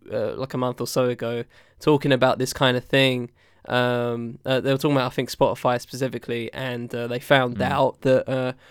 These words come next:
Speaker 1: regardless of what you g-, regardless if you guys, um, you know, don't listen to R. Kelly, do listen to R. Kelly, uh, you know, any of that kind of stuff, th-, th-,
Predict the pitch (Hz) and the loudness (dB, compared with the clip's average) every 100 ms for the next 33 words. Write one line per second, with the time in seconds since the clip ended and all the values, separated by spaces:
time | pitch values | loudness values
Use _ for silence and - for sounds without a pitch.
0 | _ 131 135 156 156 147 143 - 131 143 | _ -2 6 8 8 6 4 0 0 0
1 | 151 143 139 - 135 143 156 160 156 139 | 0 0 0 -2 -2 2 2 2 -2 -2
2 | 151 143 139 139 139 139 - _ _ 120 | -2 4 6 6 4 -2 -12 _ _ -2
3 | 131 131 127 127 127 117 117 147 147 151 | 0 0 -2 -4 -4 -2 2 4 4 2
4 | 135 139 135 139 135 127 143 139 143 123 | 2 2 2 0 0 2 2 2 0 0
5 | 135 - 135 131 131 131 131 _ _ _ | 0 2 2 2 0 -2 -6 _ _ _
6 | - 120 120 120 117 117 117 - - 123 | -8 -4 -2 -2 -4 -6 -10 -12 -8 -8
7 | - 143 139 131 139 131 135 120 - 117 | -2 2 2 2 0 0 -2 -4 -4 -4
8 | 123 - _ _ _ _ _ 139 123 - | -6 -10 _ _ _ _ _ -16 -16 -18
9 | _ _ _ - | _ _ _ -20